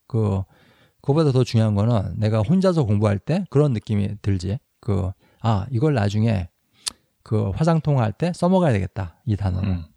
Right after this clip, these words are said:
Speaker 2: 음.
Speaker 1: 이 문장 형태를 써먹어야 되겠다." 그러니까는
Speaker 2: 네.
Speaker 1: 더 머리 잘 들어오고, 혼자 공부할 때 더 집중에 잘 되고.
Speaker 2: 그러니까 쓸 때가 있어서
Speaker 1: 그렇지.
Speaker 2: 쓸 수 있게 되는 거고.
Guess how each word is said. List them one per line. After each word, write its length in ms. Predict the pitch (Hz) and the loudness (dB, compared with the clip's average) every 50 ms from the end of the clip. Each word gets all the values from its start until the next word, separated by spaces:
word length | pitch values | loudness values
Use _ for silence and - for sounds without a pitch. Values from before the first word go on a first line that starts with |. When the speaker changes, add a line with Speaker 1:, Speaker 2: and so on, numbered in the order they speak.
| _ _ _ _ - | _ _ _ _ -4
Speaker 2:
음. 160 | 107 95 90 | -2 0 2
Speaker 1:
이 300 | 110 123 131 135 123 117 | 2 2 4 4 2 2
문장 440 | 107 104 113 117 113 104 123 113 113 | 2 2 2 2 2 2 2 2 2
형태를 440 | 110 131 147 139 - 120 117 143 170 | 2 2 2 0 0 -2 0 0 0
써먹어야 380 | 160 - 156 165 165 156 139 113 | 0 0 2 2 4 4 2 2
되겠다." 420 | 101 95 92 - - 92 87 - _ _ | 0 -2 -4 -6 -8 -10 -10 -12 _ _
그러니까는 520 | - 127 135 143 131 - 123 123 123 117 | -2 0 0 0 0 0 0 0 2 0
Speaker 2:
네. 60 | 107 - | 0 0
Speaker 1:
더 220 | - 117 123 123 | 2 2 2 2
머리 260 | 113 104 107 110 107 98 | 2 0 0 0 0 -2
잘 220 | - 98 110 113 | 0 0 0 2
들어오고, 480 | 110 117 107 101 98 92 98 95 90 - _ _ _ _ | 2 2 0 0 0 -2 -4 -4 -6 -8 _ _ _ _
혼자 220 | - 165 160 160 | -2 0 2 2
공부할 340 | 143 120 110 104 101 107 98 | 2 2 2 2 2 0 0
때 240 | 92 - 147 147 196 - _ _ _ _ _ | -2 -2 -2 -2 -2 -4 _ _ _ _ _
더 160 | - 110 107 | -4 -2 -2
집중에 640 | 104 - - 110 - - 127 120 110 101 95 92 98 - | -2 -4 -6 -6 -4 -2 0 2 2 2 0 -2 -4 -4
잘 200 | - 107 110 110 | -2 0 2 2
되고. 320 | 117 107 92 90 87 82 - _ _ _ _ _ _ _ _ _ _ - - | 2 2 0 -2 -6 -10 -14 _ _ _ _ _ _ _ _ _ _ -20 -10
Speaker 2:
그러니까 320 | - - 110 104 - 95 85 | -6 -4 -4 -2 -2 -2 -2
쓸 220 | - - - 170 170 | -2 -2 -2 -2 -4
때가 340 | - - 170 170 156 143 117 | -4 -4 -2 0 2 2 2
있어서 560 | 98 90 - 117 113 - 143 165 185 190 - _ _ _ _ _ _ _ _ | 0 0 0 0 0 2 2 0 0 -2 -6 _ _ _ _ _ _ _ _
Speaker 1:
그렇지. 420 | - 123 117 104 - - - 90 - _ _ _ _ _ _ | 0 0 0 0 0 -4 -10 -12 -12 _ _ _ _ _ _
Speaker 2:
쓸 180 | - - 160 147 | -6 -4 -4 -2
수 140 | - - 143 | -2 -2 -4
있게 200 | 123 - - 110 | -4 -2 -2 -2
되는 260 | 104 101 95 92 87 | 0 0 0 0 -2
거고. 320 | 87 82 - - 80 76 | -4 -4 -6 -6 -8 -8